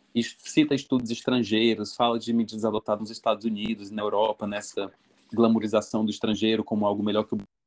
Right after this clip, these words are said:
brasileiro, né? Então, tem adaptação nesse, numa perspectiva cultural. Agora, o interessante é que no domínio fundamental, as fake news, elas performam pior do que o Ministério da Saúde, né? Porque elas são informações, são desorganizadas,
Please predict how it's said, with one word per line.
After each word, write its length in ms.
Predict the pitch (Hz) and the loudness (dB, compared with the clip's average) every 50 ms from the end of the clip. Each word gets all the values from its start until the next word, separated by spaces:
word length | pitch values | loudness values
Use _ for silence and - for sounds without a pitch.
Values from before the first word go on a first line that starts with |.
| _ _ | _ _
brasileiro, 240 | - 113 113 104 104 | -2 -2 0 0 0
né? 100 | 101 104 | 0 0
Então, 320 | 110 110 - 123 117 117 - _ - - _ _ _ _ | -2 0 0 0 0 0 -2 _ -16 -20 _ _ _ _
tem 160 | - 139 135 | 2 4 4
adaptação 500 | 139 139 131 127 - - 135 131 - 135 | 6 4 2 0 0 -2 -6 -4 -2 0
nesse, 260 | 123 120 123 - - _ _ _ _ _ _ - | 0 0 -2 -4 -10 _ _ _ _ _ _ -2
numa 400 | 117 117 123 123 120 123 117 113 | 0 2 2 2 2 2 2 2
perspectiva 600 | - 117 113 - - 127 117 - - 123 123 123 | 0 -2 0 2 2 0 2 0 -2 -2 -2 -2
cultural. 560 | - - - 127 - - 165 147 110 98 92 - _ _ _ _ _ _ _ _ _ _ _ _ _ _ _ - - | 0 0 0 2 2 4 6 6 6 6 4 -2 _ _ _ _ _ _ _ _ _ _ _ _ _ _ _ 0 2
Agora, 280 | 147 143 139 135 135 | 6 8 8 8 8
o 40 | 151 | 6
interessante 680 | 170 - - 165 147 135 - - - 151 165 170 - 135 | 2 0 -2 -2 -2 -2 -4 -4 -4 -4 -4 -2 -6 -4
é 20 | |
que 120 | - - 143 | 0 0 2
no 180 | 143 156 175 | 2 2 0
domínio 160 | 170 - - - _ _ _ _ _ - | 0 -2 -4 -6 _ _ _ _ _ -2
fundamental, 640 | 113 107 104 101 101 98 - 135 143 151 143 127 - _ _ _ _ _ _ _ _ _ | 0 0 0 0 -2 -2 0 2 4 4 4 2 -2 _ _ _ _ _ _ _ _ _
as 240 | - 127 131 131 - | 4 4 4 2 -2
fake 300 | - - 139 139 - 143 | -2 -2 -2 -2 -2 -4
news, 200 | 123 127 135 135 | -4 -2 0 0
elas 180 | 143 135 143 139 | 0 -2 -2 -4
performam 380 | - 147 139 - 143 139 139 | -6 -4 -2 -2 -2 -2 -2
pior 320 | 139 - 160 151 139 139 143 | -4 -2 0 0 2 0 0
do 100 | 147 147 | -4 -4
que 80 | - | -2
o 40 | 151 | -2
Ministério 500 | 151 147 147 143 - - 143 139 139 139 | -2 -2 -2 -4 -4 -2 -2 0 0 0
da 120 | 139 135 | -2 -4
Saúde, 540 | 135 - - 147 147 139 117 104 104 - - _ _ _ _ _ _ | -6 -2 0 2 2 4 2 0 -2 -6 -12 _ _ _ _ _ _
né? 120 | 113 117 | 0 0
Porque 260 | - - 131 - - | 0 0 -2 0 2
elas 160 | 131 127 131 - | 2 2 2 2
são 160 | - 139 131 | 0 0 0
informações, 460 | 123 131 131 127 123 - 127 120 117 | 2 0 0 0 0 0 0 -2 0
são 140 | - 123 120 | 2 2 2
desorganizadas, 1120 | 110 107 120 120 113 120 120 131 127 107 113 113 113 113 110 104 107 104 104 - - | 4 4 2 4 4 2 2 2 2 2 2 2 4 2 2 2 2 0 0 -2 -6